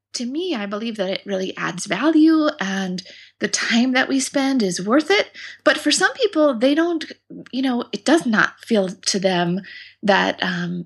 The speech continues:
they, that they wanna spend extra money on my services to, to have me.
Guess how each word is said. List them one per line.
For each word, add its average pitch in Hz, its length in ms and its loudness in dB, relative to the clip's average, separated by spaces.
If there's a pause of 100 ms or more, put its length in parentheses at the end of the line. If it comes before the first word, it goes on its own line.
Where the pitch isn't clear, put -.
they, 220 200 4
that 202 180 -2
they 202 100 2
wanna 180 220 -2
spend 180 320 0
extra - 300 -2
money 175 340 0
on 170 160 -4
my 160 140 -8
services 165 800 -2
to, 180 380 0
to 196 80 0
have 175 320 2
me. 196 440 -2